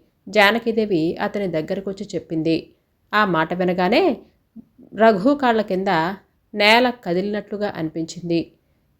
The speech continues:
"మీరు జోక్ వేస్తున్నారా?" అని అతను ఆశ్చర్యంగా చూశాడు. డెబ్భై ఏళ్ల కోటేశ్వరరాలు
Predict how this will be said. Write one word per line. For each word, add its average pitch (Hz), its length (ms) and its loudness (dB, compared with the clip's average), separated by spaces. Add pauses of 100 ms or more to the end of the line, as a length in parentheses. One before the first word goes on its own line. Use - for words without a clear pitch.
"మీరు 294 200 6
జోక్ 196 380 2
వేస్తున్నారా?" 240 800 0 (120)
అని 180 460 -2
అతను 202 380 -8
ఆశ్చర్యంగా 190 720 -4 (120)
చూశాడు. 165 580 -2 (320)
డెబ్భై 226 360 4
ఏళ్ల 190 320 0
కోటేశ్వరరాలు 165 1000 -4